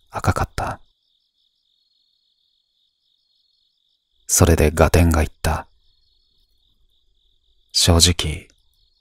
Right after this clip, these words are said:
ものすごくビビった。漏らしそうだった。全身汗でぐっしょり濡れていたし、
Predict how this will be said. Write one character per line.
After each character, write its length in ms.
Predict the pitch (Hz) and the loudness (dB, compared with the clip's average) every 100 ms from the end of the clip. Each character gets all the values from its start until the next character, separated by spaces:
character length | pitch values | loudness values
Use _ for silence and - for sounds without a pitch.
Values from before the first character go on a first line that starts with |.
| - | -2
も 140 | 80 | 0
の 120 | 82 | 2
す 140 | 82 95 | 2 4
ご 140 | 98 | 2
く 160 | - 78 | 2 -4
ビ 180 | 82 | -2
ビ 120 | 78 80 | -2 -4
っ 20 | |
た。 340 | - - 90 - _ _ _ _ _ _ _ _ _ _ _ _ _ _ _ _ _ _ _ | -6 -8 -8 -14 _ _ _ _ _ _ _ _ _ _ _ _ _ _ _ _ _ _ _
漏 100 | 82 | 0
ら 100 | 82 | 4
し 100 | - | 4
そ 180 | - 85 | 4 2
う 20 | |
だ 80 | - | -2
っ 60 | - | -10
た。 300 | - 120 - _ _ _ _ _ _ _ _ _ _ _ _ _ _ _ _ _ _ _ _ _ _ _ _ _ _ _ _ _ _ _ _ - | -12 -12 -16 _ _ _ _ _ _ _ _ _ _ _ _ _ _ _ _ _ _ _ _ _ _ _ _ _ _ _ _ _ _ _ _ -8
全 240 | 90 90 | 0 2
身 280 | 87 - 87 | 4 4 4
汗 240 | 85 - | 4 4
で 160 | 80 76 | 2 -2
ぐ 160 | 78 82 | -4 2
っ 40 | |
し 160 | 156 123 | 4 6
ょ 40 | |
り 100 | 92 | 4
濡 140 | 76 | 2
れ 100 | 73 | -2
て 120 | 78 78 | -2 -4
い 60 | |
た 120 | - | 0
し、 340 | 78 - - | 0 -2 -8